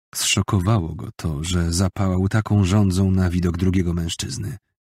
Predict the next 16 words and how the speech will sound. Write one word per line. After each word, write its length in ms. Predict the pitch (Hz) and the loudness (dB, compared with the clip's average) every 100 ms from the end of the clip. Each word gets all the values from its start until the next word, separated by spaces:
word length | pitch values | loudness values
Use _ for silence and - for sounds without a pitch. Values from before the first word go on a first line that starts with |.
| _ _ _ _ - - - | _ _ _ _ -12 -12 -6
Przestraszył 600 | - 98 - 147 - 80 | -4 -2 0 0 0 -2
się 140 | - | -2
tego 220 | - 82 73 | -4 -4 -4
uczucia 400 | 92 104 - 117 | -2 -2 0 0
i 100 | 104 | 0
przysiągł 640 | - - - 127 107 98 | -2 -4 0 2 4 4
wówczas, 400 | 113 - 127 113 | 2 -2 -2 0
że 200 | 101 104 | 2 4
nigdy 560 | 101 143 143 135 147 | 4 2 0 0 2
więcej 460 | 117 113 113 - 110 | 2 2 0 0 0
sobie 320 | - 101 101 | 0 0 0
na 120 | 90 | 0
coś 200 | 87 101 | -2 -2
takiego 320 | - 95 90 92 | -2 -2 0 0
nie 140 | 87 | 0
pozwoli. 580 | 87 - - - 107 | -4 -6 -8 -10 -12